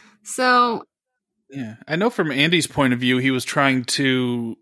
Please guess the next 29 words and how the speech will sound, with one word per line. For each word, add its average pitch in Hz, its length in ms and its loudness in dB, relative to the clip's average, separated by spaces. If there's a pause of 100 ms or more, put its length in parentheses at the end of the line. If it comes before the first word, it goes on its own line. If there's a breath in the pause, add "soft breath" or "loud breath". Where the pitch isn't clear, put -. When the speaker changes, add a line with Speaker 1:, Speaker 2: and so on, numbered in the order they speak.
(120)
Speaker 2:
he, 147 200 -4
like 139 220 2
you 123 80 -2
said, 139 180 2
he's 120 220 0
very 127 360 2
analytical 113 680 0
and 110 140 -2
very 107 560 0 (520 loud breath)
fact-based. 127 600 0
So, 123 140 2
like, 113 320 0
he 147 380 -4
was 120 400 0
going, 117 460 0
"Well, 120 120 2
there'll, 127 220 2
there'll 127 180 2
be 120 160 -2
records," 110 640 -4 (180 soft breath)
Speaker 1:
Mm-hmm. 226 220 2
Speaker 2:
you 131 100 2
know? 107 120 -2
So 113 240 2
if 107 100 -4
this, 135 140 -2 (200)
if 123 120 -2
this 127 160 2
guy 113 480 0